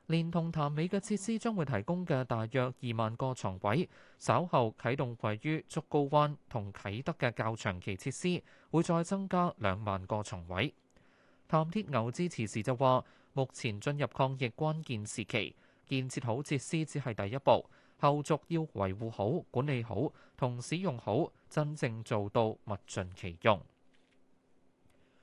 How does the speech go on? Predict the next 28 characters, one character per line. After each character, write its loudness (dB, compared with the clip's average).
中 4
國 6
東 -2
方 0
航 0
空 -2
客 2
機 0
墜 2
毀 2
事 -2
故， 4
當 0
局 0
利 0
用 2
專 -4
業 -6
儀 -6
器 0
並 -2
擴 -2
大 2
搜 -2
索 -2
嘅 -6
範 2
圍， 6